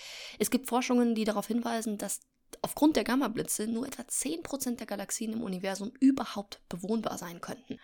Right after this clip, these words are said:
Also Galaxien mit sehr vielen Gamma-Blitzen einfach kein Ort zum Leben sind. Denn jedes Mal, wenn sich dort Leben bildet, wird es einige Millionen Jahre später spätestens durch einen Gamma-Blitz komplett ausgelöscht.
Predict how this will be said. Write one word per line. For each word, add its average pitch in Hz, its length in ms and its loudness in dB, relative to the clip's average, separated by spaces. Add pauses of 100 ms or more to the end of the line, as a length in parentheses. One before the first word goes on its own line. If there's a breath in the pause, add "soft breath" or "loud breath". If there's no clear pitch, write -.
Also 190 160 4
Galaxien 202 440 4
mit 214 120 -2
sehr 190 120 0
vielen 262 440 4
Gamma-Blitzen 190 640 -4
einfach - 280 -4 (380 soft breath)
kein 233 420 0
Ort 208 220 -4
zum 180 160 -2
Leben 220 260 2
sind. - 260 -8 (220 loud breath)
Denn 175 140 0
jedes 196 200 0
Mal, 196 180 -4
wenn 180 80 -4
sich 170 120 -6
dort - 300 -4
Leben 185 340 0
bildet, 208 560 6 (240 loud breath)
wird 190 180 2
es - 380 2 (300)
einige 196 300 2
Millionen 190 420 2
Jahre 190 280 0
später 208 560 -2
spätestens 220 960 -4 (340 loud breath)
durch 190 220 -2
einen 180 160 -6
Gamma-Blitz - 640 -6
komplett - 500 -10 (100)
ausgelöscht. - 580 -10